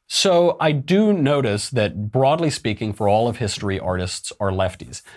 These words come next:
There are some examples, like Sophocles, I wouldn't call a lefty,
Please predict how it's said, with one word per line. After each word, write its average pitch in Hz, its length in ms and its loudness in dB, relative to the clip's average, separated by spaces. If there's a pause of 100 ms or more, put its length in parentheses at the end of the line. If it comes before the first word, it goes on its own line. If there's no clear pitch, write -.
There 101 140 0
are 92 140 0
some 127 720 -2
examples, 107 680 -4
like 90 240 0
Sophocles, 104 760 -4
I - 60 -6
wouldn't 101 240 -4
call 98 180 -2
a 92 60 -6
lefty, 92 420 -6